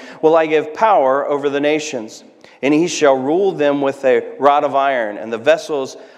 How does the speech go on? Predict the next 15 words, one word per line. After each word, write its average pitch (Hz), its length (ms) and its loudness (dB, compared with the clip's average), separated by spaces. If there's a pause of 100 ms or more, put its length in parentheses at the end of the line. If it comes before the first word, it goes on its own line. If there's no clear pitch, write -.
of 135 140 0
a 135 40 -2
potter's, 143 640 -2
uh, 139 380 -6
of 131 140 -8
a 120 60 -10
potter 147 440 0
shall 127 520 0 (200)
they 143 120 2
be 135 280 -4
broken 151 520 0
to 127 120 -12
shiv-, 147 440 -6
shivers, 143 640 -2
and 123 240 -2